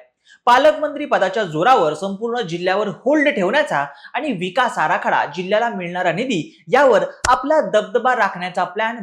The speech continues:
भाजपचा असू शकतो. साताऱ्यात महायुतीनं चार चार मंत्रिपदे वाटली, याचं तिसरं आणि महत्त्वाचं कारण म्हणजे निवडून आलेले अनेक दिग्गज आमदार. सातारा हा प्रस्थापित राजकारण्यांचा जिल्हा.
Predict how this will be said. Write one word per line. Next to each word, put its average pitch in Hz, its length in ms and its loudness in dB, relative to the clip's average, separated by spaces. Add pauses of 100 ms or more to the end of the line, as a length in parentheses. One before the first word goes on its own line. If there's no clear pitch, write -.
भाजपचा 180 480 0
असू 143 160 -8
शकतो. - 440 -16 (260)
साताऱ्यात 294 520 4
महायुतीनं 190 580 2
चार 208 220 4
चार 254 200 2
मंत्रिपदे 220 600 2
वाटली, 170 360 0
याचं 170 180 -2
तिसरं 247 400 0
आणि 233 160 2
महत्त्वाचं 165 500 0
कारण 139 240 -2
म्हणजे 165 400 -4 (200)
निवडून 226 380 2
आलेले 170 340 0
अनेक 170 360 -6
दिग्गज 156 340 -2
आमदार. 120 300 -6 (280)
सातारा 254 420 4
हा 320 140 4
प्रस्थापित 220 580 0
राजकारण्यांचा 151 640 2
जिल्हा. 139 360 -4